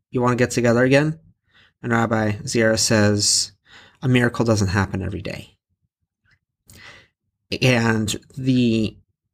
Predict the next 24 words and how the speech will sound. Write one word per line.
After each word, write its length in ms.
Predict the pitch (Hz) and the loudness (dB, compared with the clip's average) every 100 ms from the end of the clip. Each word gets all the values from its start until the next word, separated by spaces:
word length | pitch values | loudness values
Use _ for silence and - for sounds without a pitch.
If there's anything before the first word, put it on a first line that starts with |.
| _ | _
hidden 360 | - 156 165 143 | -4 2 2 2
text 360 | - 113 - - | 0 -4 -4 -2
here, 140 | 113 | 0
the 80 | 123 | 2
hidden 200 | 151 139 | 2 0
concept, 500 | - 113 107 110 - | 0 0 2 -2 0
the 80 | 113 | 0
semiotic 680 | - 127 123 117 113 - | 2 2 2 0 0 -2
lens 300 | 110 107 113 | 0 0 0
that 100 | - | -2
we 80 | 107 | -4
can 160 | - 104 | -4 -6
apply 380 | - 117 117 | -4 -2 0
here 400 | 101 117 101 98 - - - - | 0 -2 -2 -2 -6 -20 -16 -6
with 160 | 120 | 0
our 80 | 110 | 2
metaphor 560 | 107 104 107 - 110 110 | 2 2 0 -4 -2 -2
is 360 | - 113 107 | -2 -2 0
that 440 | 123 110 - - - _ - - _ - | 0 0 0 -4 -6 _ -20 -20 _ -16
we 200 | 123 127 | -4 0
know 240 | 131 135 135 | 4 4 4
that 200 | 131 107 | 2 -2
wine 720 | 113 113 113 123 135 165 175 _ _ _ _ _ _ _ _ _ _ - | -2 2 2 2 0 -2 -6 _ _ _ _ _ _ _ _ _ _ 0
is 680 | 139 143 113 101 - - | 4 4 2 0 0 -2